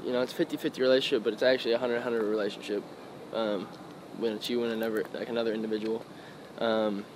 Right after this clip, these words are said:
love is accepting.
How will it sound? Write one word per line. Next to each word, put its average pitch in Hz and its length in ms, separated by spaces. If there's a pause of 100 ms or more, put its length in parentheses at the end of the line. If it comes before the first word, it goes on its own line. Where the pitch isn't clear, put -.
(1700)
love 123 440
is 123 640 (1300)
accepting. 147 720